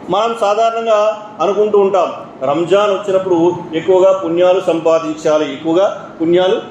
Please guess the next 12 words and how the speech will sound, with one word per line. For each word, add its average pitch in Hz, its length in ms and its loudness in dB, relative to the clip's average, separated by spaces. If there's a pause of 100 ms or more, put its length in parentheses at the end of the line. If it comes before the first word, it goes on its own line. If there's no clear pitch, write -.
(180)
సంపాదించాలి. 151 800 -2 (1300)
ఆయమ్మ 202 260 0
చెప్తున్నారు, 202 640 0 (220)
మరి 180 360 2 (120)
కావాలనుకుంటే 226 1160 0 (200)
ప్రతి, 208 360 0
అంటే 208 540 0
సంవత్సరం 220 420 2
అంతా 240 180 0
మీరు 233 180 2
రంజాన్ 214 380 0
చేసుకోవచ్చు. 175 540 -4